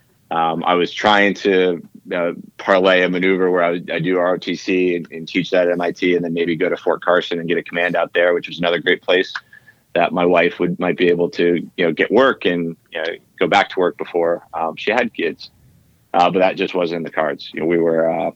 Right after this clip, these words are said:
you know, working pretty hard at M I T, and that's where I really, uh, became an entrepreneur. And, um, I was fortunate to stay in the reserves and still do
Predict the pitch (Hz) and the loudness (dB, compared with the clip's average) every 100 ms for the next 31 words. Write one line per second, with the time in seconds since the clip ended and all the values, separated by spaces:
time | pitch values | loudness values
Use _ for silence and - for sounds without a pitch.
0 | - 95 92 90 87 92 87 92 90 87 | -2 2 4 2 2 2 4 4 4 0
1 | - 82 87 85 80 139 127 110 95 - | -2 -6 -4 -4 -4 2 2 2 0 -12
2 | - _ _ - 92 92 87 - - - | -20 _ _ -6 0 0 0 -10 -18 -16
3 | - 95 87 85 85 85 - - 131 107 | -4 0 2 2 2 -2 -4 -2 2 4
4 | 87 - 87 87 82 76 92 87 85 82 | 2 -2 -4 -4 -4 -4 -4 -4 -6 -8
5 | - 85 90 82 76 78 - 80 80 80 | -6 -2 0 0 -2 -6 -6 -4 -2 -2
6 | 80 78 82 - 90 82 - 82 - 85 | -4 -2 -2 -2 -2 -2 -4 -8 -4 -2
7 | 85 80 - 95 95 87 85 90 90 82 | 0 0 0 0 2 2 2 2 2 -2
8 | 82 92 85 90 87 87 | -2 0 2 2 2 0